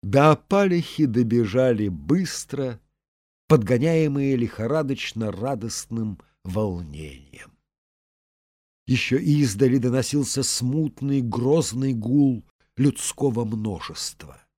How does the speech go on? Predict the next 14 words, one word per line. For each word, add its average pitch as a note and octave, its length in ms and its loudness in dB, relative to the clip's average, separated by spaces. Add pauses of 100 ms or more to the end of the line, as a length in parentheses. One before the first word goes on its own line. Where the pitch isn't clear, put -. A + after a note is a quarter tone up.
(1040)
Наводил C3 500 4
жуткий A2+ 580 -4
и F#2+ 60 -6
сладкий - 680 -8
страх. - 840 -12 (1000)
В B2+ 120 2
набегающей C3+ 720 4
с - 100 -6
порывами C3 480 0
ночного C3 460 -2
ветра B2+ 360 -2
тьме B2+ 480 -4
они C3 280 -4
бежали. G#2+ 840 -10